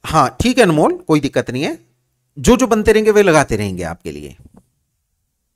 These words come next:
All right बच्चों, thank you so much। हाँ बेटा रवि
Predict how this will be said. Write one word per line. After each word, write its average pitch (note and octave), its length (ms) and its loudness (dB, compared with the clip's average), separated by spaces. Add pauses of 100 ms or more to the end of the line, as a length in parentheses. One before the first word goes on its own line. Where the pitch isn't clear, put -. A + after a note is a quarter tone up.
(1400)
All D#3+ 200 6
right D#3+ 260 4
बच्चों, D3+ 320 -2
thank D3 240 -6
you - 200 -8
so C#3 200 0
much। C#3+ 360 -4 (1900)
हाँ G3+ 300 -2
बेटा F3 180 2
रवि A3+ 540 -2